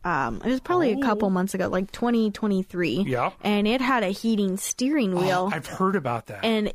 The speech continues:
Speaker 1: it was nice, especially
Speaker 2: Was
Speaker 1: with
Speaker 2: it?
Speaker 1: the colder weather. Yeah.
Speaker 2: I have not test drove or experienced any of those as of yet.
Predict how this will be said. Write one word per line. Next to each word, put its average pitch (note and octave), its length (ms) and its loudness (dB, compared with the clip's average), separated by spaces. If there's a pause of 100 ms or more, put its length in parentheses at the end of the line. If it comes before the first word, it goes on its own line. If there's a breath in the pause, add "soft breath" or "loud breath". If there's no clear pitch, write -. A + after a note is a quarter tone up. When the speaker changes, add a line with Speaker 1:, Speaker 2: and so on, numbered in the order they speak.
Speaker 1:
it A3 280 2
was A3 360 0
nice, G3 520 2
especially G3+ 540 0
Speaker 2:
Was G3+ 140 2
Speaker 1:
with C#3+ 60 2
Speaker 2:
it? G3 40 0
Speaker 1:
the F#3+ 80 0
colder F#3+ 400 0
weather. F#3+ 640 2
Yeah. - 160 -4
Speaker 2:
I D#3 60 2
have D3+ 240 -2
not F3+ 500 0 (300)
test E3 340 -2
drove D#3+ 380 2
or C3 100 2
experienced D3+ 640 -2
any D#3 160 2
of D3 80 2
those D3+ 400 2
as C#3+ 200 0
of C#3 160 -2
yet. D3 260 0